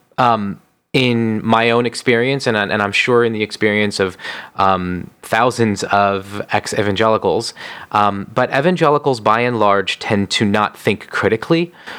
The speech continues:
Um, they rarely, if ever, examine their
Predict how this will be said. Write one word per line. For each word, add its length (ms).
Um, 440
they 440
rarely, 880
if 240
ever, 400
examine 600
their 420